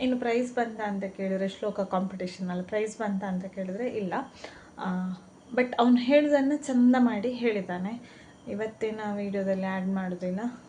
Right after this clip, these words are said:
ನೋಡೋಣ ಮುಂದೆ ಬರುವ ವಿಡಿಯೋದಲ್ಲಿ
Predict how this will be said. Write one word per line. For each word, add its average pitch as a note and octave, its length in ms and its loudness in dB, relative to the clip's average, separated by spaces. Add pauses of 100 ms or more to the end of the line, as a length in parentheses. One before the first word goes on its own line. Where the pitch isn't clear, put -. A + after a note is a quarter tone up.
(400)
ನೋಡೋಣ G3+ 340 -2 (280)
ಮುಂದೆ A3+ 240 -2
ಬರುವ G3+ 360 -2 (160)
ವಿಡಿಯೋದಲ್ಲಿ G3+ 540 -2